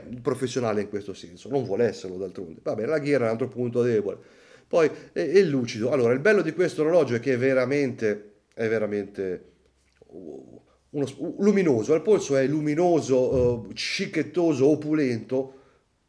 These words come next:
fa la sua figura al polso. E tutto questo pregio è dato dalla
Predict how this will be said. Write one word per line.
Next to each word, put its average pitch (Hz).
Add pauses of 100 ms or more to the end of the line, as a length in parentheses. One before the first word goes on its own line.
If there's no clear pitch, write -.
fa 160
la 151
sua 135
figura 120
al 107
polso. 107
E 160
tutto 208
questo 120 (480)
pregio 123
è 139
dato 165
dalla 117